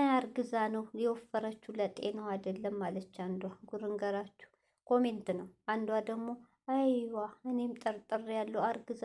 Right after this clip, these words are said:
ልታስወርር ነው እሱን ተደብቃ፣ ለዛ ነው የሄደችው" አለ። መጨረሻችን ያሳምርልን። ጥሩ ነግረን ተናግረን የምንሞት ያርገን። ምን ሴቱ ነን በሴት ላይ እንደዚህ ነገር። "እኔ ማኔ ነገ እኔ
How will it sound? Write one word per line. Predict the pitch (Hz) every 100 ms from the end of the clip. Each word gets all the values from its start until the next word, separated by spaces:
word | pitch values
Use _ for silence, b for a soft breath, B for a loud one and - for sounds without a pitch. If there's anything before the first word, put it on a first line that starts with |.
| 233
ልታስወርር | 240 220 - 220 214 208 208 208
ነው | 214 208
እሱን | - 214 -
ተደብቃ፣ | 202 208 214 - 208 - - _ _ _ _ 269
ለዛ | 247 240 226 208
ነው | 202
የሄደችው" | 214 196 190 185 - -
አለ። | 196 156 - - - -
መጨረሻችን | 202 - 190 202 214 208 -
ያሳምርልን። | 202 202 202 214 214 220 311 359 B B -
ጥሩ | - 311 277
ነግረን | 247 240 226 226 240 -
ተናግረን | - 226 226 226 214 214 214 220 233 240 B _
የምንሞት | 220 226 226 220 208 208 208
ያርገን። | 202 196 - 196 190 226
ምን | 208 208
ሴቱ | - 240 233 226
ነን | 220 226
በሴት | 220 202 226 220
ላይ | 220 202
እንደዚህ | 208 208 208 220
ነገር። | 214 214 262 392 - b b -
"እኔ | 233 226
ማኔ | 220 220 247 269
ነገ | 233 214 214
እኔ | 214